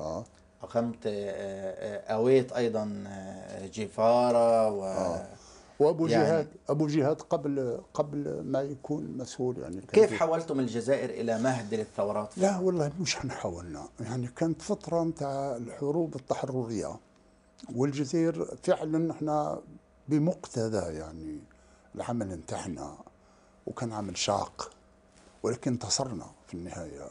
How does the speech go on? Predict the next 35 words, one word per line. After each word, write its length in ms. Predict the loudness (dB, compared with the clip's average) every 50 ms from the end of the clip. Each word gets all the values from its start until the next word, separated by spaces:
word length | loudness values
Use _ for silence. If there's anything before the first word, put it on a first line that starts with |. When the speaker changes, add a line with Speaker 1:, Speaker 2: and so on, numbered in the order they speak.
| -10
Speaker 1:
وبكل 920 | -8 -4 -2 0 0 0 0 0 -2 -4 -6 -8 -10 -8 -8 -8 -8 -8 -10
صراحة. 340 | -10 -12 -14 -12 -8 -2 2
Speaker 2:
مين 140 | 2 4 4
Speaker 1:
كان 120 | 2 0
Speaker 2:
أهم 140 | 0 0 -2
الشخصيات 520 | -4 -4 -4 -6 -4 0 0 2 2 2
اللي 140 | 0 0 0
قويتوها 400 | 0 0 -2 -4 -4 -6 -4 -4
والحركات؟ 520 | -4 -6 -6 -6 -8 -8 -8 -8 -10 -12 -12 -12 -14 -16 -18 -20 -18 -12 -8
Speaker 1:
م-، 80 | -8 -8 -4 -2 -2 -2 -2 -2 -2
م-، 180 | 0 2 4 6
مانديلا 480 | 6 6 6 6 6 6 4 2 -2 -2 -2
مثلًا، 360 | -2 0 2 2 2 0 -2 -8 -14 _ _ _ -10
احنا 240 | -4 0 2 4 4
دربنا 420 | 4 4 2 2 2 2 2 2
Speaker 2:
نيلسون 120 | 4 4 4
Speaker 1:
مانديلا. 200 | 6 6 6 4
Speaker 2:
مانديلا. 280 | 4 0 -2 -2 -2
Speaker 1:
ايه، 140 | -2 -2 -2
دربنا 580 | -2 -2 2 2 2 4 2 0 0 0 0 0
تشيسانو 540 | 0 0 0 0 0 2 2 2 2 2 0
اللي 140 | 0 0
راه 160 | 0 0 0 -2
اليوم 300 | 0 2 2 2 2 0
موجود 600 | -2 -2 0 0 0 0 2 2 0 0 0 -4
رئيس 480 | -4 -2 0 2 2 2 2 0 -4 -4
الجمهورية 500 | 0 2 2 2 2 2 0 2 0 0
في 160 | 0 -2 -4
تم-، 200 | -2 0 0 2
موزمبيق، 480 | 2 2 2 4 2 2 2 0 -4 -6 -8 -10
دربنا 580 | -6 0 2 2 4 2 2 2 2 2 2
نيتو 440 | 4 4 6 4 4 4 2 -2 -2 -2 0 0
رئيس 320 | 2 2 2 0 -2 -4
الجمهورية 560 | -2 0 2 2 2 2 0 0 -2 -2 -2
في، 280 | -2 0 -2 -2 -2